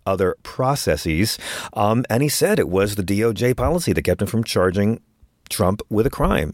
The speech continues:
So it's not like he actually nailed Trump to the wall, but he did hand Congress the hammer, the nails, and the chloroform. Uh, let's go over to the U K, where they were experiencing what I call <laughs> what the feck fatigue.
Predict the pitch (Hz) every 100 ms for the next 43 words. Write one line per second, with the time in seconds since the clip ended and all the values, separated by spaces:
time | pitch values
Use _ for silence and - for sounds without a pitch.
0 | - - 135 131 - 117 - 127 147 120
1 | 110 98 95 - 98 90 85 _ - 95
2 | 92 98 110 104 104 90 92 110 156 -
3 | 95 92 92 90 85 110 101 101 92 104
4 | 95 90 - 87 95 104 107 - - 110
5 | 85 78 73 - - _ - 78 76 92
6 | 87 - 71 - - _ _ _ _ _
7 | - _ - 85 87 87 87 87 90 120
8 | - 165 147 120 120 120 147 127 95 -
9 | - - - - 104 98 110 104 - 104
10 | 104 98 98 101 110 - 107 98 - 101
11 | 110 92 - 127 - 120 98 87 71